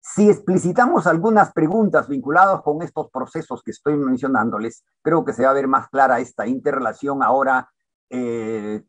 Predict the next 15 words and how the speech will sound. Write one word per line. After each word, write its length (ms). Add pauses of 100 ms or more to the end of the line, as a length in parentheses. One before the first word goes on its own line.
tridimensional, 840
digamos, 440
en, 440
en 80
este 200
modelo 320
un 100
poco 320
piramidal 640 (560)
o 160
tetraédrico, 760
como 220
quieran 240
verlo. 380 (680)
Eh, 640